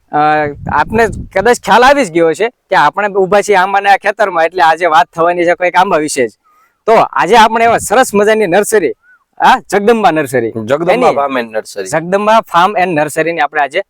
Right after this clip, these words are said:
Speaker 1: મુલાકાત લેવાના છીએ. તો એ કયા કયા પ્રકારની આંબાની કલમો તૈયાર કરે છે, કેટલા વર્ષોથી આ, અ, ક્ષેત્રમાં કામ કરી રહ્યા છે, કેટલા વિસ્તારમાં એમનું કામ થઈ ચૂક્યું છે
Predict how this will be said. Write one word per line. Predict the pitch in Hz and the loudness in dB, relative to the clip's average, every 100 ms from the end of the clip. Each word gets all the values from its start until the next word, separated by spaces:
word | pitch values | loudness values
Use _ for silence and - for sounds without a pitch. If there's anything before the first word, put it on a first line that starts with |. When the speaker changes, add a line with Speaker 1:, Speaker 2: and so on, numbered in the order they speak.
| _ | _
Speaker 1:
મુલાકાત | 135 147 143 143 | -4 -2 -2 -6
લેવાના | 117 143 139 120 110 | -4 -2 -2 -4 -8
છીએ. | 110 107 _ _ _ _ | -12 -16 _ _ _ _
તો | 196 143 - _ _ | 2 2 -2 _ _
એ | 180 220 240 _ _ - | 0 0 -2 _ _ -2
કયા | 185 | 0
કયા | 190 196 | 0 0
પ્રકારની | 180 175 190 185 | -2 -2 0 0
આંબાની | 165 175 170 | 0 -2 -4
કલમો | 147 160 170 | -4 -2 -2
તૈયાર | 156 156 160 | -4 -2 -2
કરે | 147 147 143 | -2 -4 -2
છે, | 151 | -4
કેટલા | - _ - 156 170 | -6 _ -8 -2 -2
વર્ષોથી | 139 147 185 180 | -2 -2 -4 0
આ, | 180 | 0
અ, | 160 139 143 143 143 139 | 0 -4 -4 -2 0 0
ક્ષેત્રમાં | - 160 180 170 143 | -4 -6 -4 -4 -2
કામ | 135 160 151 | -2 -4 -4
કરી | 156 156 | -4 -2
રહ્યા | 151 143 | -2 -4
છે, | 139 | -6
કેટલા | 139 151 160 | -8 -4 -2
વિસ્તારમાં | 139 - - 180 180 | -2 -2 -2 0 -2
એમનું | 170 170 | -2 -4
કામ | 151 156 143 | -2 -4 -4
થઈ | 151 | -6
ચૂક્યું | 143 - 143 147 | -6 -12 -8 -4
છે | 139 143 | -2 -2